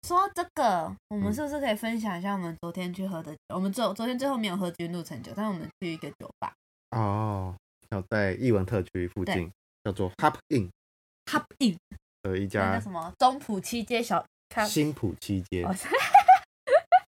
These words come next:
Speaker 2: 新埔七街小酒吧。
Speaker 1: 不是小酒吧，是咖啡小馆，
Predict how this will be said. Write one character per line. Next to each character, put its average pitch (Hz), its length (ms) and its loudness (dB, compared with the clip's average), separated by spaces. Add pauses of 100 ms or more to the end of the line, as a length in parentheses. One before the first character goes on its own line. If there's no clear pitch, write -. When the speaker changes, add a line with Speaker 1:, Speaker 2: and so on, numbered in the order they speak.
(360)
Speaker 2:
新 139 200 -2
埔 92 180 -2
七 101 300 -2
街 98 240 2
小 92 240 0
酒 90 200 -4
吧。 87 220 -4 (480)
Speaker 1:
不 214 80 -6
是 302 160 -2
小 202 240 6
酒 202 220 4
吧， 226 340 0
是 185 80 -12 (300)
咖 254 180 0
啡 262 200 0
小 170 200 2
馆， 175 380 2